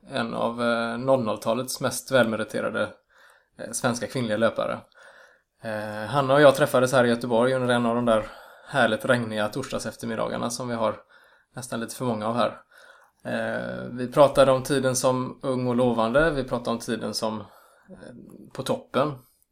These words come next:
och vi pratade om framtid egentligen. Eh, som ni hörde i klippet nyss så är Hanna ganska nöjd med sin karriär och det ska hon nog vara,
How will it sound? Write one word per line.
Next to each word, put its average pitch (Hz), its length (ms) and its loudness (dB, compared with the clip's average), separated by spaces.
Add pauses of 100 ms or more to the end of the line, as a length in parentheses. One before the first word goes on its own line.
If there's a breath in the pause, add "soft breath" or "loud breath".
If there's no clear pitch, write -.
(160)
och 143 120 -2
vi 135 60 0
pratade 139 340 2
om 143 380 -4 (220)
framtid 120 520 0
egentligen. 117 380 -10 (880 soft breath)
Eh, 113 360 -8 (360)
som 143 180 -2
ni 147 60 4
hörde 139 180 8
i 135 40 0
klippet 135 340 -2
nyss 156 380 -2
så 123 260 2
är 127 240 8
Hanna 113 580 2 (420)
ganska 120 300 -4
nöjd 131 260 4
med 151 120 -2
sin 131 140 -4
karriär 117 300 -2
och 117 80 -6
det 113 80 -6
ska - 160 -2
hon 139 120 0
nog 123 140 -2
vara, 120 360 6